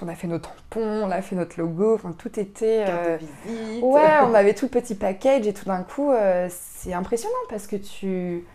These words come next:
Speaker 2: Tu deviens entrepreneur.
Speaker 1: tu deviens entrepreneur, mais ton identité, en fait, elle existe légalement, elle existe quelque part. Par contre, c'est au niveau des administrations, au niveau de... En fait, on rentre dans aucune case.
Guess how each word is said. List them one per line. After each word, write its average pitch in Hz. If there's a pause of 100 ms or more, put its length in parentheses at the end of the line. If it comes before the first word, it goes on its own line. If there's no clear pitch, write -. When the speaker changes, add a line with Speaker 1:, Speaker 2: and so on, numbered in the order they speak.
(120)
Speaker 2:
Tu -
deviens 233
entrepreneur. 196
Speaker 1:
tu 214
deviens 247
entrepreneur, 240
mais 247
ton 214
identité, 208
en 294
fait, 254
elle 190
existe 202
légalement, 208
elle 190
existe 196
quelque 202
part. - (160)
Par -
contre, 214
c'est -
au 185
niveau 175
des 160
administrations, 196
au 175
niveau 170
de... -
En -
fait, 233
on 202
rentre 170
dans 160
aucune 185
case. -